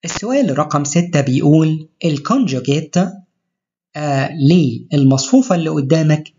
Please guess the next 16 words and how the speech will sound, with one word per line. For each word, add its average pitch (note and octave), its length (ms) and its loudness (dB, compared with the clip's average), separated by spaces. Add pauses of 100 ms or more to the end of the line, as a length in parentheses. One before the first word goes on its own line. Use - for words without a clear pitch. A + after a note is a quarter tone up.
(140)
هي C3+ 240 -4
أي F#3 400 0
مما D3 360 4
يلي. A2+ 480 2 (760)
إحنا F3 480 -2
لسه F#3 300 -2
قايلين D3 520 2
إن C3 160 4
الكونجوجيت E3+ 880 0 (360)
بيساوي D#3 920 -2 (500)
هو C3+ 160 -4
نفس F3+ 440 -2
المصفوفة C#3 760 -2
أو A#2+ 160 -2
نفس F#3+ 300 4
المتجه، E3+ 680 0